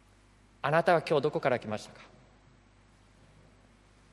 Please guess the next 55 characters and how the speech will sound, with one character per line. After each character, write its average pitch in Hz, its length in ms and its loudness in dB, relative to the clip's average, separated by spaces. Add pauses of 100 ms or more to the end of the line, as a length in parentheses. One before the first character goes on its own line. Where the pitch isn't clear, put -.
(640)
神 196 240 8
様 175 240 6
を 160 80 4
知 - 220 -2
っ - 40 -6
て 175 80 4
か 139 120 6
ら、 101 60 -4 (1400)
も 160 80 -2
し - 60 -6
く 175 60 2
は 147 40 0
神 185 220 -4
様 180 180 -4
を - 20 -2
知 - 140 -6
ら 170 120 2
な 170 100 -2
い 165 40 -6
時 - 200 -4
か 123 100 4
ら 107 100 -4 (400)
も 127 80 -8
含 139 200 -6
ま 135 80 2
れ 143 80 2
る 123 80 -6
と - 80 -12
思 - 100 -14
い - 40 -14
ま 139 100 -16
す。 - 100 -20 (1300)
神 208 200 2
様 170 280 2
が 143 100 6
あ 143 40 4
な 156 120 6
た 135 160 4
を 131 220 6 (260)
ケ - 180 2
ア 151 120 2
し - 80 -8
て 143 120 0
い 139 60 0
な 160 100 6
か 160 100 4
っ 139 60 2
た 127 80 -4
時 131 200 -6
が 113 180 -4 (400)
あ - 80 -14
り 214 80 -4
ま 214 140 -4
す - 80 -16
か？ - 60 -20